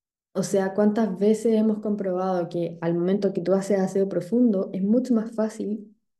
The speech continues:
después ordenar la casa y mantener el orden que cuando la casa está hecho, <laughs> hecha un,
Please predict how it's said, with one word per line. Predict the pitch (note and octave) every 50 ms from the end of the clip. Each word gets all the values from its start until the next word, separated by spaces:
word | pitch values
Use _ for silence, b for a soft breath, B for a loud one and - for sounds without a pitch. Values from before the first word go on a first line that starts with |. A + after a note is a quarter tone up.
| _ -
después | F#3+ F#3+ F#3 - - G3 G3 G3 G3 - -
ordenar | F#3+ F#3 F3+ F3+ E3+ F3+ F#3+ G3 G3+ G3
la | G#3 G3+ G3 F#3
casa | G3 F3+ F3+ F3 F3+ - F3 E3+ E3 -
y | F3+ F3
mantener | F3 F3 F3 F3+ F3+ F3 F3 F#3 G3 G3
el | G3+ G3 G3+ G3
orden | G3 G3 F#3+ F#3 F#3 G3 G#3+ B B B B B B B B _ -
que | F#3 F3+ E3+
cuando | D3 D#3 D#3+ D#3+ D#3+
la | D#3+ D#3+ D#3+
casa | F#3 F#3 - G3
está | F#3+ - F#3 F3 F3+
hecho, | F#3 F#3 F#3 - - E3+ E3+ F3 F3 F#3
<laughs> |
hecha | F#3+ F#3+ F#3+ G3+ G3+ G3 G3 F#3+ - - F#3 F3+ F#3 G3+ - F3 E3 D#3
un, | F#3 F#3 F3+ - - B